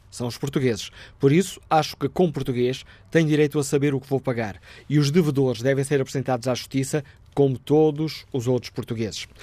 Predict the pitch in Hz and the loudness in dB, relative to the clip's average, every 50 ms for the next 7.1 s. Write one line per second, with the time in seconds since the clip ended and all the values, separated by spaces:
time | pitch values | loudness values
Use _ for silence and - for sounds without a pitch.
0 | - - - - - - - 170 190 185 185 196 - - 147 139 160 - 147 120 | -16 -14 -14 -16 -8 0 2 2 4 4 2 2 0 -2 -4 -6 -2 -2 -2 -2
1 | 117 107 - 147 147 151 147 147 147 147 143 139 - - 151 165 180 160 165 156 | -2 -2 -2 -2 0 0 0 0 0 0 -2 -4 -2 0 0 0 2 2 0 -2
2 | - - - 151 147 143 143 139 135 131 131 127 127 127 127 127 127 123 123 127 | -2 -2 -2 0 0 0 -2 -2 -4 -4 -4 -4 -4 -4 -4 -4 -4 -2 -2 -2
3 | 127 - - 127 123 120 - 123 123 123 165 175 180 - - - - - - - | -2 -2 0 0 0 0 -2 -2 -2 0 -2 -2 -6 -10 -20 -20 -20 -20 -20 -10
4 | - - 156 156 220 226 208 - 180 143 135 127 117 - - 156 175 202 190 165 | 0 0 4 6 6 6 6 4 4 4 2 0 0 -2 -2 0 2 2 4 4
5 | 170 175 175 170 175 - 180 165 143 135 - - 160 180 208 214 190 165 - - | 4 4 4 2 2 2 2 2 0 -4 -4 -2 -2 -2 0 -2 -6 -8 -10 -6
6 | - 135 120 - 113 101 101 - - 123 113 113 113 117 110 - 135 143 - - | -6 -4 -2 -2 -4 -4 -4 -6 -6 -4 -4 -4 -6 -6 -4 -4 -4 -2 -2 -4
7 | 156 - | -4 -4